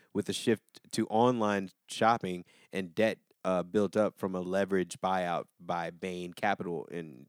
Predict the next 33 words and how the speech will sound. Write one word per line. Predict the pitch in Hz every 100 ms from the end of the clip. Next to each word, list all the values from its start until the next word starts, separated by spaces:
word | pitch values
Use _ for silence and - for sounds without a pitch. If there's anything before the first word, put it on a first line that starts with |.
| -
twenty | 95 80 71
oh | 82
seven. | - 120 92 82 _ _ _ _ -
Uh, | 98 98
there | 95 107
have |
been | 98 95
signs | 120 120 120
of | 113
a | 101
turnaround. | 131 123 123 123 123 -
It | 98
notched | 104 107 - -
ten | 117 110
consecutive | - 107 101 95
quarters | - 117 110 98
of | 92
sales | - 107 104
growth | 87 107 101 _ _ _
through | 113 98
the | 101
end | 120 101
of | 85
February | 123 156 110 92 92 92 _ _ _
before | 98 104
the | 90
pandemic | - 92 104 104 92
hit, | 98 90 - _ -
uh, | 90 80 76 -
its | 87 -
business | 90 76 73
hard. | - 78 50 - _
So, | - 120 107 98 92